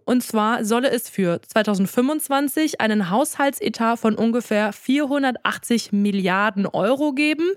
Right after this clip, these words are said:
Um das zu finanzieren, will der Bund neue Schulden aufnehmen von über vierzig Milliarden Euro.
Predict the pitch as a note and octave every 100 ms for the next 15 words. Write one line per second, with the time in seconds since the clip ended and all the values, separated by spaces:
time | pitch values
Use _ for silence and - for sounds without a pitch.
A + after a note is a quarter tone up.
0 | - B3+ B3+ C4 - B3 C4+ B3 - E4+
1 | E4+ C4 B3 B3 C4 C4+ A#3+ A#3 A#3 G#3+
2 | B3 D4 E4+ - D#4 E4+ E4 E4 E4+ -
3 | A#3+ A#3 A#3 A3 A3 A3 - B3+ - C#4
4 | - G#3 G#3 F3+ F#3 F#3+ A3+ B3 A3 E3+
5 | G#3 C4+ D#4 E4